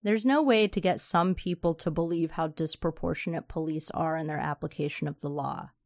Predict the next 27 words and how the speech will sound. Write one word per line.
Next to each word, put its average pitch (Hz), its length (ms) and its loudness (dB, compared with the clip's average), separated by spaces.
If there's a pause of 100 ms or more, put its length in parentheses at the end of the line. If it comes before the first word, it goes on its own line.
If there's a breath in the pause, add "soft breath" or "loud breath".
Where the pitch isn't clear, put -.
(520)
I 208 80 2
have 285 200 2
other 262 220 6
stories 151 640 -2
of 165 100 -2
more 190 200 4
hostile 175 460 2
police 160 400 -4
encounters, 147 540 -4
and 170 140 0
let 202 120 2
me 247 120 4
tell 226 180 0
you, 202 140 0
my 185 240 2
white 202 320 0
skin 180 560 0 (240 loud breath)
has 185 160 -4
protected 170 600 -2
me 156 180 -2
from 165 200 -6
the 160 80 -4
police 160 480 -4
in 156 180 -4
various 165 460 0
situations 156 760 -4
that 165 120 -2